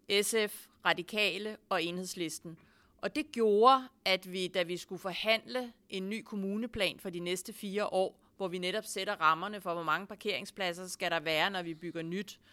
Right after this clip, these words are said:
hvor mange grønne områder skal der være, når vi bygger, altså hvor høj må byggeprocenten være, øh, hvad for nogle områder skal byudvikles, hvad for nogle områder skal stadigvæk være afsat til kreative erhverv og sådan nogle ting, at der kunne vi lige pludselig stå sammen, og vi holdt sammen,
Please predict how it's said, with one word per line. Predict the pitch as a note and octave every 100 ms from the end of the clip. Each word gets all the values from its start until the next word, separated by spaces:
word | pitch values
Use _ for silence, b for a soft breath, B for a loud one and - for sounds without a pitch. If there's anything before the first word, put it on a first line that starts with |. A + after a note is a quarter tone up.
| B B
hvor | F#3
mange | F3 D#3 E3 F#3+ G#3 G#3
grønne | - F3 F3+ G3+
områder | F3+ F3+ G#3+ G3 F#3
skal | F3 - E3+
der | D#3
være, | D#3 D#3 F#3
når | F#3+ F3+
vi | E3+
bygger, | E3 E3+ F3
altså | C#3 D#3
hvor | D#3+ E3
høj | E3+ G3
må | F#3 F#3
byggeprocenten | G3 G3 G3+ G3 G3+ F3 F3+ E3
være, | D#3+ D#3 F3+ G3+ B B B B
øh, | F#3+ F#3 E3+
hvad | F3 G3
for | A3
nogle | G3
områder | - F3+ F#3+ G3+ G3 F3+
skal | F3 F3+
byudvikles, | F3 G3 G#3 F3+ E3+ F3+ F3
hvad | E3+
for | F#3+
nogle | F#3+ F3+
områder | E3+ F3+ G3 F3
skal | -
stadigvæk | E3+ F#3 F#3+ F3 F3
være | F3 E3
afsat | D3+ F3 G3+ F3+
til | F3+
kreative | - E3+ F#3 - F3+
erhverv | D#3 F3 F3
og | -
sådan | F3
nogle | E3+ E3
ting, | E3 E3+ - B B B B B -
at | F#3+
der | A3+
kunne | A3+ B3+
vi | A#3
lige | A3 A#3
pludselig | A#3 A#3 G#3+ - A#3
stå | G#3+
sammen, | F#3+ G#3 G#3 - B3 A#3+ -
og | F#3+
vi | F3
holdt | F3 A#3 -
sammen, | A#3+ F#3+ - G#3+